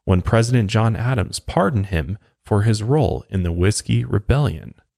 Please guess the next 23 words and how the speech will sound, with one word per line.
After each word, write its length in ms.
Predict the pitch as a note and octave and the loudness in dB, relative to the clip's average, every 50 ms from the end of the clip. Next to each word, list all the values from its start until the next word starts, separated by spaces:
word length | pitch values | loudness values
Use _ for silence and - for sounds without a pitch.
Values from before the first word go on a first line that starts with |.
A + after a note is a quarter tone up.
| _ _ _ | _ _ _
While 160 | - D3 E3+ | 2 4 4
they 100 | F#3 F3+ | 6 6
lived 240 | D#3 B2 G#2 G#2+ G#2 | 6 6 6 4 4
there, 420 | G2+ F#2 G2+ C3 E3 E3 D#3 B2+ A2+ | 4 4 4 4 4 2 0 -2 -2
David 260 | - A#2+ B2 C3 C3+ C3 | 0 2 2 4 4 4
and 120 | A#2+ A2+ | 4 4
Elizabeth 360 | G#2 G#2+ A2+ - - C3 C3 | 4 2 2 0 -2 -4 -2
had 160 | - A#2 G#2+ | 0 -2 -2
several 320 | - - - F#2 G2 G2+ G2 | -2 0 0 0 2 2 0
more 160 | G2 G2 F#2+ | 0 0 0
children 500 | - - - - E2+ F2+ G2+ G#2+ B2 C3 | -2 0 0 2 2 2 2 2 2 0
and 160 | - A2 G#2 | 0 -2 0
ended 260 | - - G#2 A2 G#2+ | 2 2 2 4 4
up 220 | G#2+ G#2 G#2 - - | 4 2 0 0 -2
with 160 | F#2+ F#2+ - | -2 -4 -4
five 340 | - _ - F2 F#2 G#2 A2 | -4 _ -2 0 0 0 -2
sons 380 | - - - E2 F#2 G2+ - | -4 -6 -4 -4 -4 -6 -8
and 100 | G2 F#2+ | -10 -10
seven 680 | G2 - - - - - D#3+ E3+ E3+ - A2 F#2+ F2 E2+ | -6 -6 -4 -4 -4 -2 -2 -2 0 2 0 0 0 -2
<laughs> 20 | |
daughters. 640 | - - - - C#3+ F#2 D#2 - - - - - - _ _ _ - | -4 -4 0 0 2 2 2 -2 -4 -8 -12 -18 -18 _ _ _ -8
Twelve 480 | - - D3+ D#3+ F3 F#3 D3+ G#2 G2 | -4 0 0 2 2 4 2 2 0
children. 480 | - - - C3+ A#2 F2+ D#2+ A#1+ - | -2 -2 0 0 0 0 0 -6 -12